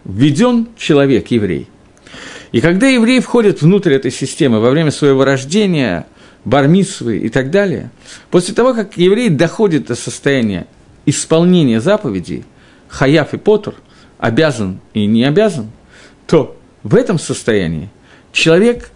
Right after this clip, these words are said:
становится частью системы. Нахождение внутри этой системы — это и есть киюм амити, это и есть настоящее существование.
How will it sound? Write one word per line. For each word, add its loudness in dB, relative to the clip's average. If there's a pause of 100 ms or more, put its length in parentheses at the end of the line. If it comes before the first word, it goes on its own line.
становится 0
частью -2
системы. -6 (760)
Нахождение 2
внутри 0
этой -2
системы — -8
это 0
и 4
есть 0
киюм 2
амити, -2 (140)
это -4
и 4
есть -2
настоящее -2
существование. -10